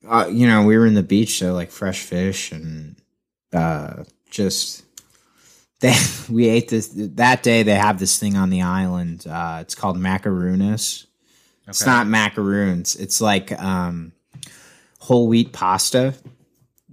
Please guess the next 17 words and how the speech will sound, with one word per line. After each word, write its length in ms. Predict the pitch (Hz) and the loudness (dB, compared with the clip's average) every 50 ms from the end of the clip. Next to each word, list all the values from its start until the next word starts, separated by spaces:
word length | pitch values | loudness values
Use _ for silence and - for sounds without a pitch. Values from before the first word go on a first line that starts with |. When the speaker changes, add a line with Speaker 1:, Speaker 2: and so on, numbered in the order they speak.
| _ _ _ | _ _ _
Speaker 1:
that, 340 | - 107 104 98 95 90 - - _ _ _ - | -4 -2 -2 -2 -2 -4 -6 -12 _ _ _ -6
uh, 440 | 98 98 95 92 87 87 87 87 - - _ _ _ _ _ _ _ | -4 -2 -2 -2 -2 -4 -6 -8 -10 -14 _ _ _ _ _ _ _
they 60 | - | -14
kinda 220 | - - 143 156 147 | -4 -2 0 2 2
look 160 | 131 123 - | 0 0 0
like 160 | 123 95 - | -2 -4 -2
little 220 | 95 98 98 101 90 | -4 -4 -4 -4 -2
slugs. 600 | - - - - 101 95 92 92 90 85 - - | -2 0 0 -2 -2 -4 -6 -6 -6 -8 -8 -6
It's, 140 | - - | -4 0
like, 300 | 120 107 92 - - - - | 0 0 -2 -2 -8 -16 -12
totally 920 | - - 123 120 127 127 135 135 131 127 123 120 117 113 113 113 117 113 _ | -4 0 0 2 2 2 2 2 2 2 0 0 -2 -2 -4 -8 -12 -12 _
indigenous 720 | - 113 104 92 101 98 95 90 - 98 95 90 90 - - | -6 -4 -4 -2 -2 -4 -4 -4 -2 -2 0 0 0 -2 -4
to 120 | - 90 | -6 -6
this 320 | 82 92 90 - - - 120 | -4 -2 -2 -2 -2 -4 -6
one 400 | 117 123 107 104 104 104 104 101 | -8 -4 0 2 2 4 2 2
small 540 | - - - - 104 98 92 92 92 95 | 0 0 0 0 2 2 2 2 2 0
island 720 | 71 85 90 92 92 90 87 85 80 78 76 - - - | 0 -2 -2 -2 0 0 0 -2 -4 -6 -8 -12 -18 -20